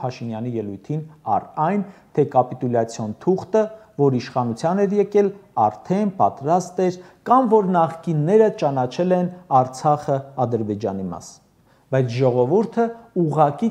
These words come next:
տագնապած է ելույթի մեկ այլ դրվագից։ Նա անուղղակիորեն հայտարարել է, որ Հայաստանի Հանրապետության տարածքից զիջումներ է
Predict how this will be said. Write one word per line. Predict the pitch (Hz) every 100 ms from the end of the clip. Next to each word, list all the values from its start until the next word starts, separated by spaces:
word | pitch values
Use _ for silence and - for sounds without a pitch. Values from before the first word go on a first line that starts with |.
| -
տագնապած | 147 135 135 123 120 151 160 175
է | 170 165 - _ _ -
ելույթի | 127 131 123 127 - 165 160 _ - 139
մեկ | 139 127
այլ | 104 95
դրվագից։ | 95 90 82 - 82 - _ _ _ _ _ _ 120
Նա | 110 - 185
անուղղակիորեն | 233 220 175 190 190 190 185 175 202 233 170
հայտարարել | 175 170 151 143 139 110
է, | 85 - _ _ -
որ | 135 139
Հայաստանի | 131 135 135 139 143 170 175 180
Հանրապետության | 131 120 120 123 - 110 151 170 175 123
տարածքից | 107 104 - - 151 - 123
զիջումներ | 110 - 107 104
է | 113